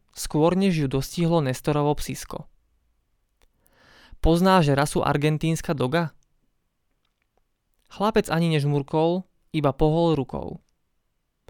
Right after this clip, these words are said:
Dotkol sa brady. Pomaly si ju šúchal.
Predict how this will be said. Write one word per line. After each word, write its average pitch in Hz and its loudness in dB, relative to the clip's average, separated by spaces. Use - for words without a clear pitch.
Dotkol 165 0
sa 151 0
brady. 131 0
Pomaly 175 2
si 165 -4
ju 160 0
šúchal. - -8